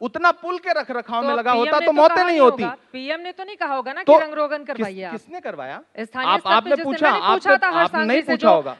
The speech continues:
Speaker 2: जो
Speaker 1: कभी
Speaker 2: वहाँ
Speaker 1: नहीं।
Speaker 2: के गृह
Speaker 1: आप
Speaker 2: मंत्री
Speaker 1: जो,
Speaker 2: थे, मैंने
Speaker 1: जो
Speaker 2: पूछा था।
Speaker 1: चित्रा जी, जो माहौल था,
Speaker 2: हर्ष
Speaker 1: वहाँ आप ये
Speaker 2: सांघवी
Speaker 1: प्रश्न
Speaker 2: जी,
Speaker 1: पूछ ही नहीं सकती।
Speaker 2: मेरे साथ एक
Speaker 1: आप ये
Speaker 2: सेकंड, एक
Speaker 1: प्रश्न
Speaker 2: सेकंड
Speaker 1: वहाँ
Speaker 2: सर।
Speaker 1: पे पूछ ही नहीं सकती
Speaker 2: इमरान
Speaker 1: थी।
Speaker 2: प्रताप
Speaker 1: ये
Speaker 2: गढ़ी
Speaker 1: प्रश्न
Speaker 2: जी,
Speaker 1: पूछने का
Speaker 2: इमरान
Speaker 1: माहौल नहीं रहा
Speaker 2: प्रताप
Speaker 1: होगा।
Speaker 2: गढ़ी जी।
Speaker 1: एक सौ पैंतीस
Speaker 2: ठीक है।
Speaker 1: लाशें बिछी हों और
Speaker 2: हमने
Speaker 1: आप,
Speaker 2: लाइव वो
Speaker 1: आप
Speaker 2: सेशन
Speaker 1: मुझे बताएं।
Speaker 2: चलाया था।
Speaker 1: संवेदनशीलता का आलम यह है कि उधर,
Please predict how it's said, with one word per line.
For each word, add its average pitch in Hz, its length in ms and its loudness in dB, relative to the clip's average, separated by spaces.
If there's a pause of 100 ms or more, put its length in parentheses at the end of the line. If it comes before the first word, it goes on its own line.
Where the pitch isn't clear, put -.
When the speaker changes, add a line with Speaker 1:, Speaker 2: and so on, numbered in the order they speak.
Speaker 2:
जो 311 140 4
Speaker 1:
कभी 330 80 4
Speaker 2:
वहाँ 320 100 6
Speaker 1:
नहीं। 262 100 2
Speaker 2:
के 381 140 -6
गृह 311 260 2
Speaker 1:
आप 370 120 6
Speaker 2:
मंत्री 359 180 -8
Speaker 1:
जो, 349 60 -6
Speaker 2:
थे, 403 80 -6
मैंने 403 240 -4
Speaker 1:
जो - 60 -18
Speaker 2:
पूछा 339 280 6
था। 330 220 -2
Speaker 1:
चित्रा 285 240 2
जी, 294 120 -4
जो 302 120 -2
माहौल 233 460 2
था, 285 40 6
Speaker 2:
हर्ष 381 180 6
Speaker 1:
वहाँ 262 100 -2
आप 339 180 2
ये 330 40 -6
Speaker 2:
सांघवी 330 160 2
Speaker 1:
प्रश्न 302 180 0
Speaker 2:
जी, 294 160 -4
Speaker 1:
पूछ 294 200 -2
ही 339 100 0
नहीं 285 140 -4
सकती। 214 340 -10
Speaker 2:
मेरे 311 360 -2
साथ - 140 -2
एक 196 60 0
Speaker 1:
आप 285 260 2
ये 254 60 -4
Speaker 2:
सेकंड, 311 260 2
एक 330 160 -2
Speaker 1:
प्रश्न 302 160 4
Speaker 2:
सेकंड 269 160 -4
Speaker 1:
वहाँ 254 220 0
Speaker 2:
सर। - 0 -
Speaker 1:
पे 302 120 -8
पूछ 262 340 -8
ही 294 180 2
नहीं 330 160 0
सकती 294 160 0
Speaker 2:
इमरान 330 300 0
Speaker 1:
थी। 339 40 -8
Speaker 2:
प्रताप 320 320 -2
Speaker 1:
ये 302 60 6
Speaker 2:
गढ़ी 262 80 -2
Speaker 1:
प्रश्न 277 180 0
Speaker 2:
जी, 254 80 -8
Speaker 1:
पूछने 254 360 -10
का 269 80 -2
Speaker 2:
इमरान 240 160 -2
Speaker 1:
माहौल 302 160 4
नहीं 233 100 -4
रहा - 40 -4
Speaker 2:
प्रताप 220 180 0
Speaker 1:
होगा। 233 140 -4
Speaker 2:
गढ़ी 254 160 -6
जी। 202 180 -12
Speaker 1:
एक 254 240 4
सौ 294 160 2
पैंतीस 269 320 -4
Speaker 2:
ठीक 302 100 -8
है। 254 60 -2
Speaker 1:
लाशें 220 360 0
बिछी 269 220 -10
हों 277 120 -2
और 277 60 4
Speaker 2:
हमने 240 160 2
Speaker 1:
आप, 359 80 2
Speaker 2:
लाइव 320 400 2
वो 415 120 -2
Speaker 1:
आप 359 120 0
Speaker 2:
सेशन 330 200 2
Speaker 1:
मुझे 427 120 -6
बताएं। 392 140 -4
Speaker 2:
चलाया 311 260 -2
था। 233 240 -6
Speaker 1:
संवेदनशीलता 262 640 -4
का 269 120 -4
आलम 262 280 -2
यह 254 160 -4
है 269 140 -4
कि 294 200 -8
उधर, 247 380 -4